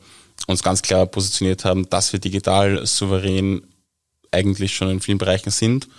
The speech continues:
und das noch ausbauen möchten und dass wir hier sehr klar positioniert sind und, äh,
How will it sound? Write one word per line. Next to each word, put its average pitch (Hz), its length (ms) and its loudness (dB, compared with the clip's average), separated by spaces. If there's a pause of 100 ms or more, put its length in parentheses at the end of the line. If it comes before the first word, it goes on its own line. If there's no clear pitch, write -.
(380)
und 95 160 2
das 98 120 0
noch 98 140 0
ausbauen 92 680 0 (100)
möchten 95 520 0 (300)
und 90 220 -4
dass 92 160 0
wir 92 100 0
hier 92 460 0 (500)
sehr - 200 -4
klar 85 140 -4
positioniert 101 520 -2
sind 110 220 -4
und, 101 260 -2
äh, 98 260 -2